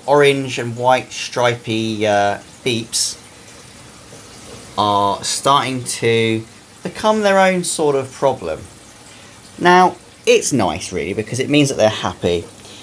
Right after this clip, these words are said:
but more and more, increasingly,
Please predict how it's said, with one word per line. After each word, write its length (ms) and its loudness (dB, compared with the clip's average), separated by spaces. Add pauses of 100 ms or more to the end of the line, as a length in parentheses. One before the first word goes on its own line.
(500)
but 420 2 (720)
more 220 6
and 100 6
more, 400 6 (800)
increasingly, 920 2